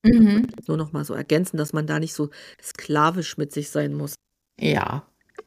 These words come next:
Speaker 2: Genau. Aber wichtig ist, dass am Ende jeder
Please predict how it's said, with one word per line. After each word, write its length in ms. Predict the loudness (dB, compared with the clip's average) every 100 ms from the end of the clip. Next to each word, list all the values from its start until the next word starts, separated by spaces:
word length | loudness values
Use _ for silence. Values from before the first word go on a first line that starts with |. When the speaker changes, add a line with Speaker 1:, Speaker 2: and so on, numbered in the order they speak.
| _ -8
Speaker 2:
Genau. 300 | -6 -8 -14 _ _
Aber 420 | 2 4 2 0 -2
wichtig 380 | -4 -4 -6
ist, 320 | -4 -4 -2 -2
dass 220 | -2 -2
am 160 | -8
Ende 520 | -2 0 2 2 -2 -6 _ _ _ _
jeder 680 | 2 4 4 2 0 -4